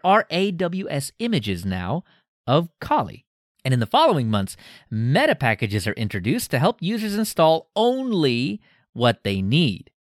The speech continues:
That three hundred tools is now much, much more. They also introduced virtual machine platform-specific images and E F I boot capabilities. And in September, Kali Net Hunter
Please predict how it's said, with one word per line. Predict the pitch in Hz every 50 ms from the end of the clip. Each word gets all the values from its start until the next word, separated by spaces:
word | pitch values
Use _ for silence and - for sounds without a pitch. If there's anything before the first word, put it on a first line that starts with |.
| _ _
That | - 107 107 107 - _ _ _ _ _
three | 120 110 110 127 139 156 160 165 165 160 156
hundred | 143 - 143 151 175 175 160 170 170 175 180 185 185 208 196 _ _ _ _ _ _ _ _ _
tools | - - 190 202 233 254 277 277 - - _ _ _ _ _ _ _ _ _
is | 131 127 117 127
now | 139 135 135
much, | 131 127 135 147 117 78 - - - - _ _ _ _ _ _ -
much | 101 101 104 98 - -
more. | - 101 90 85 - - _ _ _ _ _ _ _ _ _
They | - 123
also | 165 247 254 208 - - 160 131
introduced | 123 117 - 113 104 120 117 107
virtual | - 202 233 214 - 202 160
machine | 151 143 - - 180 180 175 160
platform-specific | - - 180 165 123 175 - 170 160 147 135 - _ 160 135 - 156 143 143 131 120 - _ _ _ -
images | 208 233 294 320 208 123 107 107 98 104 147 214 247 - - _ _ _ _ _ _ _ _ _
and | 196 226 240 247 269 - _ _
E | 208 226 233 202
F | 185 180 170 -
I | 127 120 139 180
boot | 185 175 - 277 320 - _ _ _
capabilities. | - 123 104 - - 107 101 92 87 87 - - _ - _ _ _ _ _ _ _ _ _ -
And | - 214
in | 214
September, | - - - - 196 233 214 190 170 - - - - _ _ -
Kali | - 202 226 240 247 220
Net | 196 175 165 165 170 220 240 - _ _
Hunter | - - 156 151 139 - - 117 92 78 -